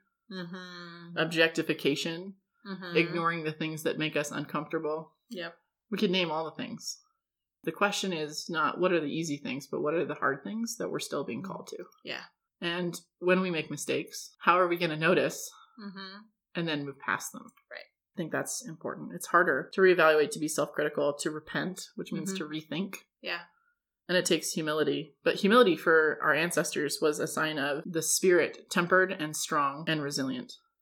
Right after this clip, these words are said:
Speaker 1: Yeah.
Speaker 2: And so I think that that's something we gotta do.
Speaker 1: Yeah.
Speaker 2: And just because we've spent a very long time making the same mistake doesn't mean we need to keep making it.
Speaker 1: Yeah, that's a hard one, right?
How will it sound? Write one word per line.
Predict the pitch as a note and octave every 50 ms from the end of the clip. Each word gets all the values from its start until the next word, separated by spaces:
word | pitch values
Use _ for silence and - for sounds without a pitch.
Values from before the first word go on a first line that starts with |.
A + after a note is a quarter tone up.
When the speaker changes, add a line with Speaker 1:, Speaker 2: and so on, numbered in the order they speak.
| _
Speaker 1:
Yeah. | - F#3 E3+ E3+ _ _ _ _ _ -
Speaker 2:
And | E3+ E3
so | E3 - E3+ E3+
I | D#3
think | - F#3+ F3+ F3+ -
that | - - - - _ _
that's | - F3 F3 -
something | - F3 F3 - C3 B2+
we | C3
gotta | B2 C#3 C#3 C3+ -
do. | - D3 - E3+ E3 - _ _ _ _ -
Speaker 1:
Yeah. | - - - - _ _ _ _ _ _ _ _ _ _ _ _ _ _ _ _ _ _
Speaker 2:
And | F#3 E3+ E3+
just | G3 G3 G3 -
because | G3 - F3+ E3
we've | F3 E3
spent | E3+ - F3 E3 -
a | - D#3
very | E3+ D#3+ E3 E3 E3
long | D#3+ E3 D#3 D3 D3
time | - - C#3+ C3+ C3+ C#3
making | C3+ C3+ C3+ D3 C#3+
the | C#3+ C#3
same | - - D#3 D#3+ D#3+
mistake | D#3 D3+ - - - C#3+ D3+ - A3 - - _ _ _ _ _ _ _ _ _ _ _ _ _
doesn't | D#3 D3+ D#3 E3 D3+ D3+
mean | D3+ D3+ D3+
we | D3+ D#3
need | D#3 D3+ D3
to | - -
keep | - - C#3 - -
making | C3 - - - - -
it. | - - - - _ _ _ _ _ - _ _ _ _ _ _ _ _ _ _ _ _ _
Speaker 1:
Yeah, | - - - - - - - - - - B3
that's | C4 B3 -
a | G3+
hard | F#3+ F#3 F3 F3 F3 F3+
one, | D#3+ D#3+
right? | E3 D#3 E3 F3 F#3 -